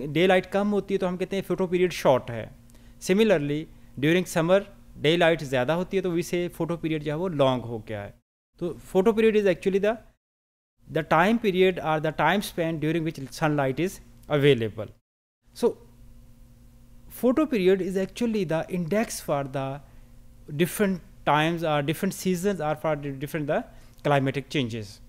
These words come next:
तो photo period actually different seasons को रिप्रेजेंट करते हैं, या they are closely related to the change in seasons, कि डिफरेंट जो सीजन, सीजनल चेंजेस हैं, उसके साथ साथ फोटो पीरियड क्या करते हैं, उसका एक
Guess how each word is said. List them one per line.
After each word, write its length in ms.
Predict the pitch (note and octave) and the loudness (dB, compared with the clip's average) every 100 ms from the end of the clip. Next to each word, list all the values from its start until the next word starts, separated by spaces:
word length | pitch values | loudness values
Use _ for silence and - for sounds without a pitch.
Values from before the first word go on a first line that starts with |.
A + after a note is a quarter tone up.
| - - - | -20 -20 -14
तो 60 | F3 | -8
photo 300 | - A#3 C#4 | 0 2 2
period 320 | A#3+ A#3 G#3+ | 0 2 2
actually 400 | F#3 - G#3 G#3 E3+ | 2 -2 -2 0 -2
different 320 | - G3+ G3+ | -2 -4 -4
seasons 520 | - F#3+ F#3 A3 A3 | -4 -4 -2 -2 -2
को 180 | - F3 | -2 -2
रिप्रेजेंट 520 | E3+ E3 C#3+ C#3 C3 | -2 -6 -2 -2 0
करते 360 | C3 A#2 - A#2+ | -4 -6 -8 -8
हैं, 240 | A2+ A#2+ - - - | -8 -12 -16 -20 -6
या 80 | D#3+ | -4
they 160 | E3 F#3+ | 2 0
are 100 | F#3+ - | 0 6
closely 480 | G#3 A#3 A#3+ A#3 G#3 | 8 8 6 2 2
related 360 | E3 D#3 F3+ | 0 0 -2
to 60 | D3 | 0
the 140 | D3 A3 - - - - - - | 0 -2 -6 -20 -20 -20 -4 2
change 300 | F#3+ F#3+ F3+ | 4 4 0
in 100 | D3+ D#3 | -2 -4
seasons, 460 | C3 B2 A2 - - - - | -2 -4 -6 -14 -20 -20 -4
कि 80 | E3 | -2
डिफरेंट 240 | F3+ G#3 | 0 0
जो 60 | F#3+ | 0
सीजन, 340 | G3 F#3+ A3+ | 0 0 0
सीजनल 520 | G3+ E3 G3 G3 A3 | -2 -4 -2 0 0
चेंजेस 360 | G#3+ F#3 E3+ E3+ | 0 -2 -2 -4
हैं, 60 | F3 | -8
उसके 200 | - E3+ | -8 -2
साथ 240 | D#3 D3+ | -2 0
साथ 280 | D#3+ D3+ - - | -4 -4 -8 -8
फोटो 180 | D3+ | -6
पीरियड 240 | D3+ D3 C#3 | -4 -6 -4
क्या 100 | C3+ | -4
करते 220 | B2+ - | -6 -8
हैं, 40 | C3 | -8
उसका 160 | - | -8
एक 80 | G#3 | -8